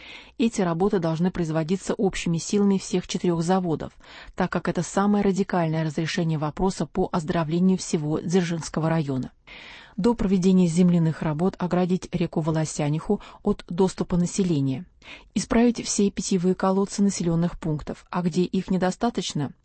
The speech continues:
а в связи с недостатком населения пользуются рекой Волосянихой, устроить новые колодцы. Не менее двух раз в месяц брать на исследование воду на реке Волосяниха до устья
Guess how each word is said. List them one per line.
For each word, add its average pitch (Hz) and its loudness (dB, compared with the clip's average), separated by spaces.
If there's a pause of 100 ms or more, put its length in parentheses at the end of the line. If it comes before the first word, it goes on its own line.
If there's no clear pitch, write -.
а - -4
в 156 -6
связи 170 -2
с - -10
недостатком 165 0
населения 160 2
пользуются 156 -2
рекой 160 -2 (220)
Волосянихой, 185 0
устроить 220 2
новые 190 4
колодцы. 175 -2 (500)
Не 208 6
менее 214 6
двух 185 0
раз 156 -4
в - -18
месяц 190 0
брать 180 0
на 170 2
исследование 185 2
воду 165 -2 (420)
на 196 2
реке 185 2
Волосяниха 165 0
до 185 2
устья 196 -2